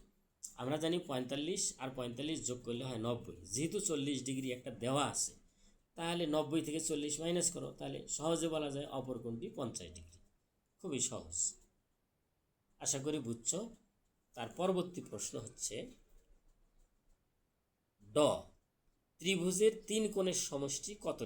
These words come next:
ডিগ্রি? ত্রিভুজের তিন কোণের সমষ্টি কত ডিগ্রি? তা আমরা জানি ত্রিভুজের তিন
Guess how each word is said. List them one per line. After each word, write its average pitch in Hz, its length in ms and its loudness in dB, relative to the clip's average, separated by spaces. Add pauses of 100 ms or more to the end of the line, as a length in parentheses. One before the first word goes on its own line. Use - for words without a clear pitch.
ডিগ্রি? 85 260 -14 (480)
ত্রিভুজের 147 560 -2 (560)
তিন 214 140 -2 (120)
কোণের 120 340 -4
সমষ্টি 131 480 -4 (540)
কত 214 180 -6 (160)
ডিগ্রি? 82 240 -14 (880)
তা 165 60 -4 (140)
আমরা 175 180 4 (380)
জানি 151 260 2 (1040)
ত্রিভুজের 175 480 2 (160)
তিন 196 140 0